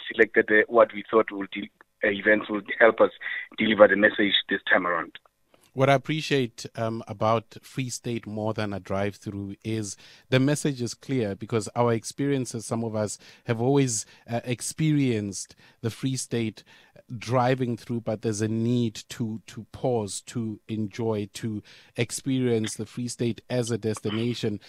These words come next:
Speaker 2: And further to that, the, the I Love Free State summer campaign has a couple of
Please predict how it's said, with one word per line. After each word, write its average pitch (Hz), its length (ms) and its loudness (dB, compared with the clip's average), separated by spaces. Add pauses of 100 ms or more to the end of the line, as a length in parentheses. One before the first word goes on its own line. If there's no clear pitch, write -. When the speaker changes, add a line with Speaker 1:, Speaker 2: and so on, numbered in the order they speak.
(160)
Speaker 2:
And 135 160 -2
further 170 240 2
to - 160 -8
that, 139 320 0
the, 120 380 -2
the 120 160 -6
I 131 120 0
Love 127 220 -2
Free 131 180 -6
State 120 300 -6
summer 123 240 -4
campaign 117 500 -4 (280)
has 117 440 -2
a 113 60 -6
couple 131 300 -2
of 107 180 -4